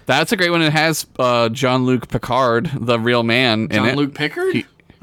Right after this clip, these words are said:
Speaker 1: John, John Luc Pickard, uh, he does the voice
Speaker 2: Hell
Speaker 1: of
Speaker 2: yeah.
Speaker 1: John Luc Pickard.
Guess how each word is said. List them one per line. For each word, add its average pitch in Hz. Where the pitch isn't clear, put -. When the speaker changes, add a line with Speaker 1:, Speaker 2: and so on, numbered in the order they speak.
Speaker 1:
John, 139
John 131
Luc 131
Pickard, 123
uh, 110
he 131
does 120
the 120
voice 117
Speaker 2:
Hell 135
Speaker 1:
of 107
Speaker 2:
yeah. 104
Speaker 1:
John 101
Luc 92
Pickard. 101